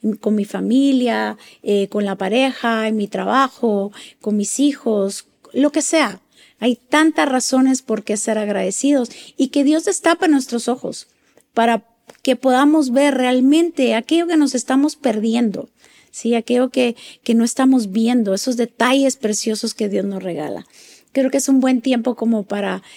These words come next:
eh, disfrutar, empezar a disfrutar ahora, a partir de hoy, empezar a ver la vida diferente y, y tener una actitud de gratitud todo el tiempo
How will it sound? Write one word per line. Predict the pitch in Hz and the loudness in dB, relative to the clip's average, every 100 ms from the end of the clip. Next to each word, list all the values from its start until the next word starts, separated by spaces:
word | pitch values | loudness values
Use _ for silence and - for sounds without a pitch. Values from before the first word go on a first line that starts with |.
| - - | -20 -6
eh, | 208 202 190 180 _ - | 0 0 -2 -6 _ -8
disfrutar, | 220 233 - 247 - 233 220 | -4 -4 -2 -4 -2 0 0
empezar | 196 208 208 294 | 0 -2 -4 -2
a | 339 | -2
disfrutar | - 240 - 277 - | -2 -2 0 -2 -2
ahora, | 214 202 190 185 - _ - | 0 2 2 -2 -8 _ -16
a | 208 | -6
partir | 226 - 330 302 | -6 0 0 4
de | 302 | 4
hoy, | 277 294 320 196 - _ _ _ | 4 4 4 0 -8 _ _ _
empezar | 208 208 208 262 | -8 -6 -2 0
a | 277 | 2
ver | 269 | 2
la | 269 247 | 2 2
vida | 262 254 | 2 0
diferente | 233 214 208 202 262 269 311 381 - - - _ | -2 -4 -4 0 0 2 0 -4 -8 -20 -20 _
y, | - 226 226 226 | -2 0 0 0
y | 233 | -2
tener | 254 262 294 | 0 2 2
una | 349 349 330 | 2 2 2
actitud | - 285 262 - 311 381 466 - _ | 0 0 0 2 4 4 2 -4 _
de | - 226 | -2 0
gratitud | 226 220 208 233 - 262 | 2 -2 -2 -4 0 0
todo | 262 233 208 | 0 -2 -2
el | 196 | -2
tiempo | 190 180 - - | -4 -6 -6 -10